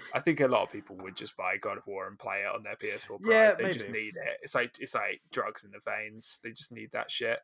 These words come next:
Speaker 2: Hmm.
Speaker 1: Um, I, I can definitely see a large portion of people doing that. Um, and then they'll just, if the game's good enough, they'll just play it again on the P S five,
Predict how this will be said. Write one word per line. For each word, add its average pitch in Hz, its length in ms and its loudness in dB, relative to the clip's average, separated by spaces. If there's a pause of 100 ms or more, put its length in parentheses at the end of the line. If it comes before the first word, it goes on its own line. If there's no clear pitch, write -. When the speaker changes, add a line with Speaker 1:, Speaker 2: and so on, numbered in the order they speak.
(340)
Speaker 2:
Hmm. 117 120 -6
Speaker 1:
Um, 101 500 2 (760)
I, 131 180 4 (100)
I 123 160 4
can 127 220 -4
definitely 113 380 4
see 104 460 -8
a 113 100 -6
large 107 580 -6 (100)
portion 110 360 -4
of 101 80 -16
people 107 240 -8
doing 101 240 -6
that. 101 180 -2 (580)
Um, 101 440 -2 (200)
and 160 160 4
then 180 120 6
they'll 180 160 10
just, 156 360 -2
if 170 120 -2
the 165 80 4
game's 190 260 8
good 220 140 6
enough, 196 200 6
they'll 190 120 6
just - 120 -4
play 196 160 10
it 190 40 8
again 185 220 10
on 175 40 4
the 165 80 4
P - 100 0
S 117 140 4
five, - 260 -8